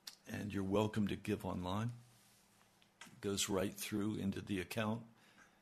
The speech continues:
at the bank. Thank you. I want to thank Brother Ed Pugh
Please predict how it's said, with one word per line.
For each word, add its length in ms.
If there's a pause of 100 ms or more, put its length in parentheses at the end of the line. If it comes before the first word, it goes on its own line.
(1040)
at 140
the 80
bank. 380 (1700)
Thank 320
you. 140 (3500)
I 60
want 200
to 60
thank 540 (180)
Brother 340
Ed 300
Pugh 360